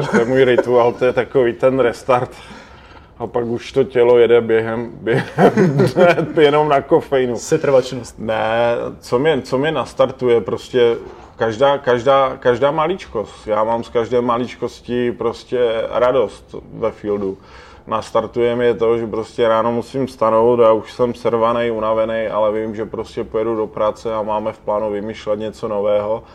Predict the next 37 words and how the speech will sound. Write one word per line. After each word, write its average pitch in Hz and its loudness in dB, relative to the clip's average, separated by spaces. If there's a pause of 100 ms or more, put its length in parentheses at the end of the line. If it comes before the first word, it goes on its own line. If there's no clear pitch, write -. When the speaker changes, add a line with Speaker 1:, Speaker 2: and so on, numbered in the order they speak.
(320)
Speaker 1:
a 104 -16
strašně 110 -4
se - -6
na 113 -4
to 113 -6
těším. 120 -10
A 101 -8
potom, 98 -10
když 98 -12
přijdu 107 -6
ráno 107 -2
do 101 -6
kuchyně, 107 -12 (460)
tak 107 -10
vlastně 110 -4
obejdu 110 0
všechny, 110 -10
pozdravím, 107 -2
podáme 104 -2
si 107 -8
ruku 101 -6
a 101 -6 (720)
hele, 98 -2
dáme 104 -2
kafe, 104 -4
zajdem 98 -4
si 113 -10
na 104 -6
cigo 104 -2
a 98 -2
prostě 101 -10
je 104 -2
pohoda 104 -2
a 107 -2
jdeme 101 -4
společně 101 -8
makat. 101 -12